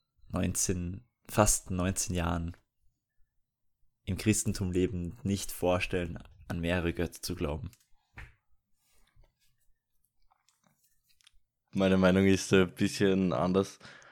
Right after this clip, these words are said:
Speaker 2: Ähm, auch wenn ich Christ bin, zurzeit noch, ähm, glaube ich nicht an einen Gott.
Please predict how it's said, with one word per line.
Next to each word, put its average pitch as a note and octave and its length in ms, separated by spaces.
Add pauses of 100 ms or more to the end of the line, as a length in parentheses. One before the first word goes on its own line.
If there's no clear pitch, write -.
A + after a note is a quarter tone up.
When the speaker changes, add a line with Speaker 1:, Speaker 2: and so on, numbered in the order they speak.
(160)
Speaker 2:
Ähm, F#2+ 840 (1200)
auch G2 220
wenn F#2+ 180
ich - 320 (140)
Christ - 480
bin, A#2 440 (1200)
zurzeit G2 440
noch, A2 320 (960)
ähm, G2+ 920 (2500)
glaube G2 260
ich - 100
nicht G2+ 240
an F#2+ 140
einen F2+ 220
Gott. - 440